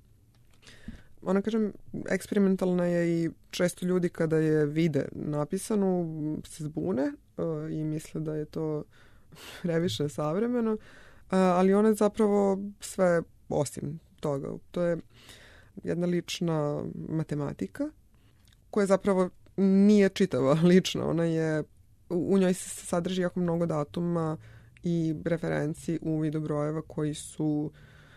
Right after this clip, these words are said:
nekako opšte prepoznatljivi i zapravo važni za čitavo čovečanstvo. E, rezolucija dvanaest četrdeset četiri kojom otvara, bilo mi interesantno što zvuči nekako slično i što u glavi povezujem sa dvadeset četrdeset četiri,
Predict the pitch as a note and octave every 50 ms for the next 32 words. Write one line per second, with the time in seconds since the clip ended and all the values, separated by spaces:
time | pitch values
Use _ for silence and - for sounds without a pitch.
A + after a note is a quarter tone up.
0 | - - - E3 E3+ E3+ - - - F3 E3 - - - D#3+ D#3+ - - E3 D#3
1 | C#3+ C3 - - E3 D#3 D#3 D3+ C#3 C#3+ D3+ D3+ D3+ D3 - - D3+ D3+ D3+ D3
2 | D3 D3 C#3+ C#3 C#3 C#3+ D3+ D3 C#3+ C#3+ C#3+ - - C#3+ C#3+ - D3+ D#3 - -
3 | - - - - - - - D3+ D3 - - - - - - - - - C#3+ D3+
4 | - - G3 G3+ G#3 - - - - - - - - - - - - - - -
5 | - E3 D#3+ D#3 D#3 D3 C#3+ D3+ D#3+ E3+ D#3+ E3+ E3 D#3+ - - D3+ C#3+ C#3+ C#3
6 | C#3+ D3 - - - - - - - D#3+ D3+ D3 - D#3 - - D#3 D3 D3+ D3
7 | C#3+ C#3+ - - - F3 E3+ F3 E3 D#3+ D#3 - - _ _ _ _ _ _ _
8 | _ F#3 F#3+ G3 G3+ F#3+ E3+ - - F3 - - F3 F#3 G#3 G#3+ G#3 G#3+ G3+ -
9 | - - F3+ F3 F3 E3+ E3 E3 D#3+ - - _ _ - F3+ F3 E3+ E3+ F3+ F#3+
10 | F#3 - - F#3+ F3+ E3+ - E3+ - F#3+ F3+ - F3 E3+ F3 - - E3+ D#3+ E3
11 | - - E3 E3 D#3+ D#3+ D3+ D3+ D#3+ E3+ - - D#3 D#3 D3+ D3+ D#3 E3+ F3+ F3
12 | E3+ - D#3 D#3+ D3+ D3 C#3 - - - - - - D3 - E3 D#3 D3+ D#3 -
13 | - - - - C#3 - - - D#3+ D3+ -